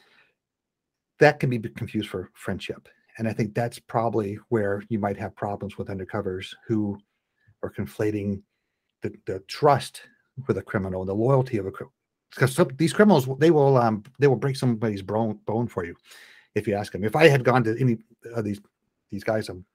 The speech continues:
kinda doing business with and said, "This jerk, he, uh, he took me for ten K,"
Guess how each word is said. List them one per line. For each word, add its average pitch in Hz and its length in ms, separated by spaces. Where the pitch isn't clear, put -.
kinda 98 160
doing 95 200
business 95 320
with 95 200
and 104 120
said, 104 460
"This 131 180
jerk, 123 460
he, 113 240
uh, 98 240
he 110 100
took 135 200
me 110 60
for 107 140
ten 107 200
K," 87 300